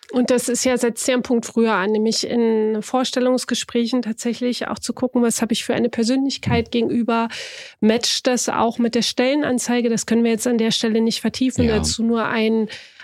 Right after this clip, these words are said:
Speaker 1: ein Nebensatz, auch die Stellenanzeige so zu schreiben, dass die Typen sich davon angesprochen fühlen oder nicht.
Speaker 2: Mhm.
Speaker 1: Mich würde interessieren, Jens,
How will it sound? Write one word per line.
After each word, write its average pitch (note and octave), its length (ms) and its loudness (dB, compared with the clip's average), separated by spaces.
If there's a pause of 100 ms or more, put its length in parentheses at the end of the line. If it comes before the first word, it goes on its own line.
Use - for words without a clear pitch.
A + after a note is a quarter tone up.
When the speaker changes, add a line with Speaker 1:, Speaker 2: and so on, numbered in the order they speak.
Speaker 1:
ein A#3 240 2
Nebensatz, B3 720 0
auch - 200 -4
die A#3+ 120 0
Stellenanzeige A3+ 880 0
so A3+ 160 2
zu A#3+ 220 -2
schreiben, B3 680 0 (960)
dass A3 220 -2
die A3 180 -2
Typen C4 640 0
sich A3+ 240 0
davon G#3+ 280 0
angesprochen G#3 640 -2
fühlen G3+ 340 2
oder F#3 240 0
nicht. E2+ 320 0
Speaker 2:
Mhm. - 640 -6
Speaker 1:
Mich D4+ 220 2
würde D#4 180 2
interessieren, C#4+ 960 0
Jens, C#4 580 0